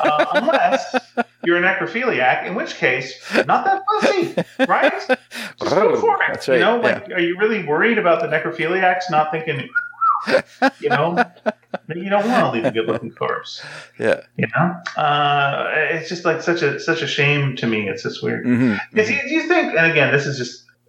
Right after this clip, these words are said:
Speaker 1: I, I, I have this real clear memory of, you know, a couple of years back,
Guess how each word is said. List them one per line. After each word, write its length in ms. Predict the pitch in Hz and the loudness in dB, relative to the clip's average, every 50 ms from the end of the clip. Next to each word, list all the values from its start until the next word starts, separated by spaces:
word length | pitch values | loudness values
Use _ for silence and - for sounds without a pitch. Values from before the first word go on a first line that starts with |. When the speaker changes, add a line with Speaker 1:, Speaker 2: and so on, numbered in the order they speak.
| - - | -12 -6
Speaker 1:
I, 140 | - 175 175 | -2 -2 0
I, 180 | - - 160 170 170 170 160 175 | 0 2 2 4 4 4 4 4
I 20 | 165 | 4
have 120 | 165 165 165 | 2 2 2
this 160 | 170 165 175 | 0 0 2
real 160 | 185 185 180 | 2 2 2
clear 280 | 180 - 180 165 156 143 | 2 2 2 2 2 2
memory 480 | 139 143 143 143 131 135 131 131 120 | 2 0 0 0 -2 -2 -2 -2 -2
of, 220 | 117 117 117 113 - - - - | -2 -2 -4 -6 -10 -16 -14 -10
you 80 | 143 | -6
know, 180 | 120 107 104 107 | -4 -4 -4 -4
a 40 | - | 0
couple 260 | - - - - 131 | 0 0 0 0 -2
of 60 | 123 | -2
years 280 | 120 127 131 135 131 127 | -2 0 0 -2 -2 0
back, 240 | 117 110 107 120 | 0 0 0 0